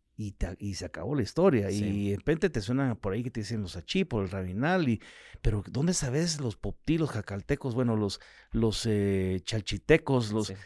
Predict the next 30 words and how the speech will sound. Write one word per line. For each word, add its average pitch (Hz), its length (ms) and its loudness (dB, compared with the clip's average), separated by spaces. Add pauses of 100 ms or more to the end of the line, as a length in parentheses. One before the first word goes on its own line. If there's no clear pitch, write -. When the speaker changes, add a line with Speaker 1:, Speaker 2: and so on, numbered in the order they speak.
(160)
Speaker 1:
sea, 117 200 -4
no, 131 200 2
no 151 160 2
sabes 143 320 2
los 196 80 0
cajones, 120 340 -6
y, 151 120 0
y, - 20 0
y 113 240 -2
de 127 160 0
repente 123 320 2
no 185 140 4
sabes 156 420 2 (160)
qué, - 420 -18 (600)
cuántos 151 400 2
son, 185 320 4
dónde 143 260 2
están, 160 640 4 (440)
eh, - 520 -8 (140)
qué 143 100 2
tan 147 160 4
integrados 127 540 4
están, 135 440 0
no 127 140 4
lo 160 100 4
sabes. 143 380 0
Y 127 60 -2
hay 135 140 6
otra 147 200 0
cosa, 170 380 -2